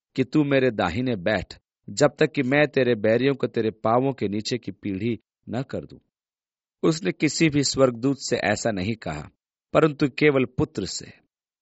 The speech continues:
वो भी भजन एक सौ दस की पहली आयत में। क्या वे सब सेवा टहल करने वाली आत्माएं नहीं, जो उद्धार पाने वालों के लिए सेवा करने को भेजी जाती हैं? स्वर्गदूत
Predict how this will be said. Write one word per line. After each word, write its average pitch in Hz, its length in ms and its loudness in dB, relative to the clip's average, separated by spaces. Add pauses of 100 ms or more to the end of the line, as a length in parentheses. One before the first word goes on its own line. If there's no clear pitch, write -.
(220)
वो 98 140 -2
भी 107 200 -2
भजन 107 380 -4
एक 104 100 -4
सौ - 140 -6
दस 101 300 -6
की - 120 -8
पहली 98 360 -4
आयत 87 240 -6 (120)
में। 71 120 -20 (720)
क्या 151 200 6
वे 165 180 4
सब 175 220 0
सेवा 160 320 2
टहल 156 340 0
करने 147 320 0
वाली 139 320 2 (100)
आत्माएं 127 400 0
नहीं, 156 280 -4 (340)
जो 139 140 2
उद्धार 143 480 2
पाने 131 360 0
वालों 123 320 2
के 135 120 -6
लिए 123 120 0
सेवा 120 340 -2
करने 107 300 -4
को - 140 -8
भेजी 85 340 -6
जाती 85 380 -6
हैं? 71 120 -20 (800)
स्वर्गदूत 113 600 -4